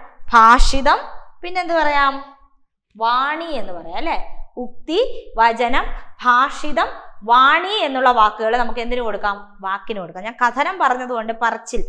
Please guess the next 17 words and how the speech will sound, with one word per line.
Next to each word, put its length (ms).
പറയുന്നത് 440
വാക്കായതുകൊണ്ട് 960
ഞാൻ 160
വാക്കിന്റെ, 840
ആ, 60
അർത്ഥം 360
നിങ്ങളെ 200
പഠിപ്പിച്ചു 360
എന്നേ 140
ഉള്ളൂ. 160
ഉക്തി, 840
വചനം, 580
ഭാഷിതം, 680
വാണി. 380
Clear? 260
Then 340
വാക്ക്, 420